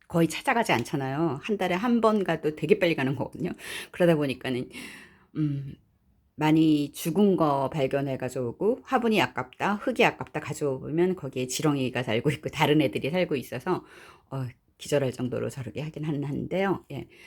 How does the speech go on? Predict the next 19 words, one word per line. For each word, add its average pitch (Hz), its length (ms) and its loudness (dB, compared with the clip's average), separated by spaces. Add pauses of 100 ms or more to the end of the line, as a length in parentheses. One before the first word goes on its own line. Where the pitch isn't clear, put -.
살아있는 240 560 2
것들 147 680 -2
그래도 139 320 -8
가져오려고 143 640 0
노력해요. 151 840 0
근데 151 300 -2 (640)
그 180 120 2
아이들이 165 500 4
오면 160 460 4 (360)
베란다에서 135 1120 -4
살기가 139 360 -2
좀 175 280 -2
어려울 160 600 4
거예요. 185 400 -2
그래도 185 400 0 (300)
시-, - 140 -20 (320)
살려보고 262 460 6
있어요. 143 340 0
<laughs> 143 600 -6